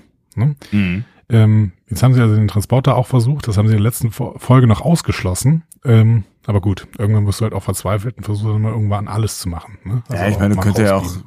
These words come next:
Speaker 2: genau, man könnte ja auch so Sachen versuchen wie in ein schwarzes Loch beamen oder in, in eine Sonne oder sowas, ne?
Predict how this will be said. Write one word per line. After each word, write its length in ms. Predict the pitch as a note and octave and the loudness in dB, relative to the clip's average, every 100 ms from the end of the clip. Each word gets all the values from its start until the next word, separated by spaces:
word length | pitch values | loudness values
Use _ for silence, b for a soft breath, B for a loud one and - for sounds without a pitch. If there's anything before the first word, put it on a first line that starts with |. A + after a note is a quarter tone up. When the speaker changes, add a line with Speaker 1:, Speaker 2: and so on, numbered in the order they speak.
| - | -4
Speaker 2:
genau, 220 | F#2+ E2+ | -2 -2
man 100 | E2+ | -4
könnte 220 | F2 F2 | -6 -4
ja 60 | G2 | -4
auch 20 | |
so 80 | F2 | -4
Sachen 280 | E2+ F2 E2+ | -6 -4 -6
versuchen 500 | E2 E2+ F#2+ F2 F2 | -6 -6 -6 -6 -6
wie 380 | F2+ F2+ F2+ F2 B B B B B - | -4 -2 -2 -6 B B B B B -4
in 140 | F#2 | -2
ein 20 | |
schwarzes 480 | F2+ F#2+ F#2 F#2 D2+ | -2 -2 -2 -2 -2
Loch 300 | F2+ G2 G2 | 0 0 -2
beamen 480 | - E2+ E2 D#2+ E2 | -6 -4 -2 -2 -2
oder 340 | E2 E2 D#2+ | -4 -4 -4
in, 320 | F2+ F2+ E2+ F2 | -6 -6 -6 -6
in 120 | F#2 | -4
eine 180 | E2+ E2 | -4 -4
Sonne 480 | D#2+ E2+ G2+ E2+ | -2 0 0 0
oder 240 | D#2 E2 E2+ | -2 -8 -8
sowas, 400 | E2+ E2+ F2 F2+ | -8 -10 -10 -10
ne? 220 | E2+ F#2+ | -10 -10